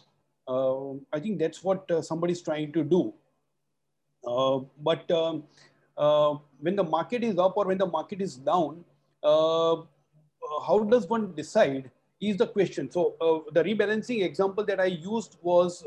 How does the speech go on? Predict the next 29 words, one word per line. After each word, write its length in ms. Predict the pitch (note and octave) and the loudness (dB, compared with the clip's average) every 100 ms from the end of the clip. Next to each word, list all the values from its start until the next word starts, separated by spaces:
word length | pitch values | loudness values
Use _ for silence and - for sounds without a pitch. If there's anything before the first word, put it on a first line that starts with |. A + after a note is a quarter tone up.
| D3+ | -2
based 300 | E3 F#3+ - | 2 2 0
on 240 | F3+ F3+ F3+ | -2 -2 -4
the 100 | F#3 | -6
percentage 520 | - F3 F3 G#3 G#3+ | 0 0 2 0 2
allocation 480 | F3 F3 A3 F#3 A3+ | 2 0 -4 -4 0
in 100 | A3+ | 2
the 80 | A3+ | 2
portfolio. 720 | A#3 A#3 - B3 C#4 F4 - _ _ _ _ - - | 2 0 2 2 2 -4 -8 _ _ _ _ -20 -20
Somebody 500 | - F#3 F3+ A3 B3 | 0 2 4 2 2
may 360 | B3 B3 A#3+ - | 0 0 -2 -6
simply 400 | - G3 F#3+ B3+ | -8 -6 -2 -2
look 200 | A3 G#3 | -2 2
at 160 | A3 F#3+ | 2 2
the 80 | A#3 | -2
market 480 | D#3+ C#3+ F#3 A#3+ F#3+ | -2 -2 2 2 4
levels. 480 | F#3 B3 E4 - _ _ - | 6 6 4 -4 _ _ -4
Somebody 560 | B3+ F#3+ F#3 F#3 A3+ | 0 0 0 2 2
may 200 | A#3 A3 | 2 0
look 180 | G3+ F#3+ | -2 0
at 140 | G#3+ F#3 | 0 0
various 320 | F#3+ G3+ D#3 | -2 -2 2
valuation 500 | D#3 E3+ G3+ F3 G3+ | 2 2 0 -2 -2
parameters 640 | - D3 D#3+ D#3 E3 D3+ | 0 2 0 0 -2 -2
in 80 | D3+ | -4
the 100 | C#3+ | -8
market. 440 | B2+ C#3 - C#3 | -8 -8 -6 -8
So 80 | - | -2
let's 200 | D3 D#3 | -2 0
say, 260 | G3+ F#3 | 2 0